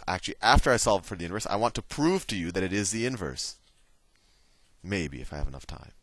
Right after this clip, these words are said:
'cause I just realized that I'm running pretty long. That might be a good exercise for you. Okay. So,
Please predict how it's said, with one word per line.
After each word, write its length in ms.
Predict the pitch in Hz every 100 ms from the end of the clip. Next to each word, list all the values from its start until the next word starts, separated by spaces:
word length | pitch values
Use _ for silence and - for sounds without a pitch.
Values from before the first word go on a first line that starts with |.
| _ _ _
'cause 120 | -
I 80 | 67
just 160 | 69 73
realized 320 | 71 67 -
that 80 | 69
I'm 120 | 67
running 200 | 69 76
pretty 200 | - 76
long. 280 | 76 65 - - _ _ _ _ _ _ _ _ _ _ - _ _ _
That 100 | 53
might 140 | 71 71
be 60 |
a 40 | 67
good 140 | 64
exercise 560 | - - - 67 65 -
for 140 | 71
you. 260 | 69 64 82 _ _ _ _ _ _ _ _ _ _ _ _ _ _ _ _ _ _ _ _ _ _ _ _ _ _ _ -
Okay. 880 | 90 85 76 - 53 58 50 - - - - - _ _ _ _ _ _ _ _ _ _ _ _ _ _ _ _ _ _ _
So, 440 | - - 117 73